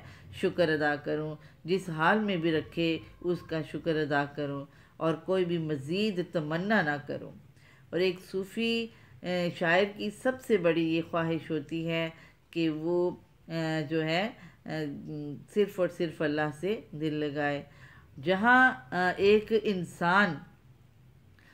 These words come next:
दोज़ख या अज़ाब के खौफ से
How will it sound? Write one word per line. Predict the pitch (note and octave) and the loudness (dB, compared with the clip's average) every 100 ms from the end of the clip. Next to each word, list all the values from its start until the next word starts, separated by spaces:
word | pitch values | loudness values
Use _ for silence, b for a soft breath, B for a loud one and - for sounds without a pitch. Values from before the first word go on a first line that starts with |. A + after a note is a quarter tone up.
| b - | b -14
दोज़ख | D3 E3+ F#3+ F#3 A3 A3+ G3 | 0 4 6 6 4 4 2
या | G3+ G#3 G3+ | 2 2 2
अज़ाब | F3+ D3 E3 F#3 F#3+ | 0 2 4 2 2
के | G#3 | -2
खौफ | G3+ F#3 F#3 F#3+ | 0 2 2 0
से | - | 0